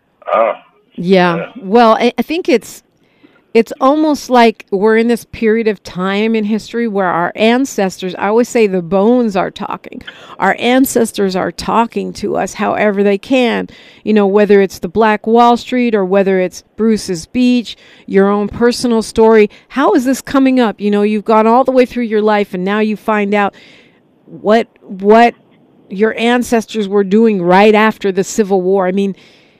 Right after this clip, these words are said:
Speaker 2: it's like all of us are having a personal reckoning along with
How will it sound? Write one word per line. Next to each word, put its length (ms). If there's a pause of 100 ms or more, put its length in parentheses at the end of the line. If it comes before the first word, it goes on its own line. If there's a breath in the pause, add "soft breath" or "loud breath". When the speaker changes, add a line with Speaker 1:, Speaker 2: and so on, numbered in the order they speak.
(500 soft breath)
Speaker 2:
it's 400
like 420 (100)
all 320
of 120
us 240
are 140
having 440 (300)
a 60
personal 720
reckoning 560
along 480
with 280